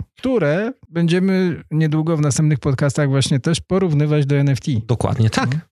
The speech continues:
Speaker 2: Dokładnie tak. To są wszystko podwaliny tych samych mechanizmów, które teraz tylko udoskonaliliśmy.
Speaker 1: Tak.
Speaker 2: E, tutaj, jeżeli chodzi o rozwój cywilizacji, dość istotne elementy, to nie można pominąć wynalezienia maszyny parowej,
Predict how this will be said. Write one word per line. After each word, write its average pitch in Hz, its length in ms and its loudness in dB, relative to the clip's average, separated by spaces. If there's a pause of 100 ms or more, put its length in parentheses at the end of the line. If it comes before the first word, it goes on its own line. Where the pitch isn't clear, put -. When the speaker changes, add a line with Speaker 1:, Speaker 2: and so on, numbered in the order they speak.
Speaker 2:
Dokładnie 156 340 0
tak. 143 140 -2
To 131 120 0
są 131 140 2
wszystko - 320 -2
podwaliny 143 680 0
tych 147 180 -4
samych 160 340 0
mechanizmów, 151 680 0
które 151 260 -2
teraz 180 380 -2
tylko 165 280 -2
udoskonaliliśmy. 101 1080 0
Speaker 1:
Tak. 107 340 -2 (240)
Speaker 2:
E, 110 320 0
tutaj, 190 560 0
jeżeli 127 420 0
chodzi 131 320 -2
o 120 80 2
rozwój 131 400 0
cywilizacji, 101 920 -2
dość 135 320 0
istotne 123 440 -2
elementy, 104 520 0
to 117 160 0
nie 117 160 2
można 127 300 0
pominąć 117 460 0
wynalezienia 110 760 0
maszyny 110 400 0
parowej, 98 520 -2